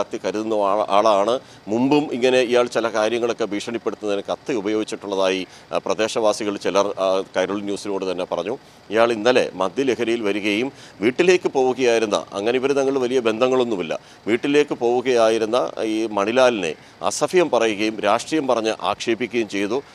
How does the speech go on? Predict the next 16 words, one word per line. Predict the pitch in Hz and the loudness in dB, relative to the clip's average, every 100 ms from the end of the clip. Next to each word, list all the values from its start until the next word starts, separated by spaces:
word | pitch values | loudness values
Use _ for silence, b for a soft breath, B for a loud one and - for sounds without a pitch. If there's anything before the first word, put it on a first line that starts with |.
| B - | B -2
തുടർന്ന്, | 123 143 151 151 123 | 0 4 6 6 6
ആ, | 127 | 4
ഈ | 127 | 4
മ-, | 131 120 | 0 -2
ഈ | 127 | -2
മ-, | 117 117 117 - - 87 | -2 -2 -4 -6 -20 -10
മര്യാദയ്ക്ക് | 110 107 135 156 165 170 | -2 2 4 2 2 -4
സംസാരിക്കണമെന്ന് | 127 104 127 120 120 120 113 113 | -4 -2 0 0 -4 -4 -2 0
പറഞ്ഞുകൊണ്ട് | 107 110 113 110 | -2 0 -2 -2
മണിലാൽ | 101 98 110 110 | -2 0 2 0
ഇയാളെ | 101 101 104 | 2 0 0
സമീപിച്ചു. | 101 92 104 101 95 | -4 -6 -6 -6 -8
പക്ഷേ | 110 98 127 127 B B 90 | -6 -6 -2 -2 B B -4
മദ്യലഹരിയിലായിരുന്ന | 98 147 156 139 123 117 113 110 110 | -2 2 2 2 0 2 2 2 0
അശോകൻ | 98 113 117 104 | 0 -2 -2 -6
തുപ്പാശ്ശേരിയിൽ | - - - 98 | 0 0 0 -4